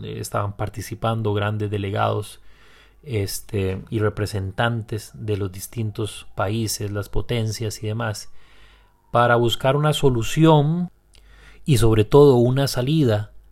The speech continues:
a lo que estaban viviendo los judíos en ese entonces del Reich, ¿verdad? De los territorios de Austria, los Sudetes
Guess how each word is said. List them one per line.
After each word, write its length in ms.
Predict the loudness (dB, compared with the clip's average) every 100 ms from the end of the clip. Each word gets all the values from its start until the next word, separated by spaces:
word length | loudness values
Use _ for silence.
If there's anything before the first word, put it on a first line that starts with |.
| _ _
a 80 | 0
lo 100 | 0
que 80 | 0
estaban 320 | 0 -2 0
viviendo 460 | 0 2 0 0 0
los 140 | -2
judíos 420 | 0 0 2 0
en 80 | -2
ese 180 | -4 -4
entonces 800 | -6 -4 -2 -2 -4 -8 -6 -2
del 220 | -2 -2
Reich, 480 | -4 -6 -10 -20 -20 -20 -16
¿verdad? 260 | -12 -8
De 80 | -6
los 180 | -6 -6
territorios 520 | -8 -6 -4 -4 -4
de 140 | -2
Austria, 600 | -2 -2 -4 -6 -4 -4 -8 -20 _ _ -8
los 160 | -6
Sudetes 720 | -4 0 0 0 -2 -4 -6